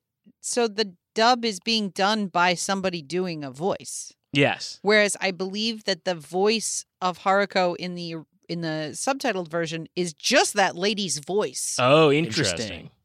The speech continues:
Speaker 2: Interesting. Well, sorry about that. <laughs> I wasn't making fun. <laughs> Um, this one, this next one is from, uh, this one's from Jimmy Dunn.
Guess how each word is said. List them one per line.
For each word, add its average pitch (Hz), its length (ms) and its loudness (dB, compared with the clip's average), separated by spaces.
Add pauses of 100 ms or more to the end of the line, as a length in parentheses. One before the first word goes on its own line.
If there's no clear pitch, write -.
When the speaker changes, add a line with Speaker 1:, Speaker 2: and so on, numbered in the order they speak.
(480)
Speaker 2:
Interesting. 120 680 -6 (120)
Well, 160 360 2 (1800)
sorry 220 300 6
about 110 280 -4
that. - 220 -8 (560)
<laughs> - 580 -10
I 147 40 0
wasn't 196 240 2
making 160 260 2
fun. 185 260 -2 (160)
<laughs> - 100 -14 (1120)
Um, 151 960 6 (2500)
this 180 220 4
one, 233 400 4
this 185 200 0
next 240 200 2
one 185 120 4
is 170 100 2
from, 160 360 2 (520)
uh, 147 340 6 (220)
this 156 180 -2
one's 240 100 -2
from 160 140 0
Jimmy 151 240 2
Dunn. 110 460 -6